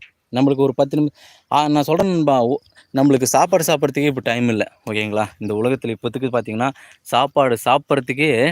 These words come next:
டைம் இல்ல. ஏன்னா வந்து உலகம் வந்து ஓடிட்டு இருக்கு. ஏன்னா வந்து இப்ப சத்த நேரம், ஓ, எங்கேயும் பார்த்தீங்கன்னா, நம்ம குடும்பத்துக்கிட்ட பேச முடிறதில்ல,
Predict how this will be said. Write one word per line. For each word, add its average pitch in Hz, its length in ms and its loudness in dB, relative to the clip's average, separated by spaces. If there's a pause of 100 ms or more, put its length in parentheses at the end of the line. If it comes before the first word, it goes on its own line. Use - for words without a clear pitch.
(120)
டைம் 120 260 0
இல்ல. 104 180 -2 (140)
ஏன்னா 123 200 0
வந்து 135 240 2
உலகம் 135 260 0
வந்து 135 220 0 (180)
ஓடிட்டு 151 280 2
இருக்கு. 107 260 -2 (480)
ஏன்னா 117 180 -2
வந்து 131 160 0
இப்ப 123 280 -4
சத்த 113 200 -4
நேரம், 123 280 -2 (340)
ஓ, 113 60 -2 (300)
எங்கேயும் 127 280 0
பார்த்தீங்கன்னா, 123 280 -2
நம்ம 113 160 -2
குடும்பத்துக்கிட்ட 117 500 -2
பேச 113 260 0
முடிறதில்ல, 104 380 -2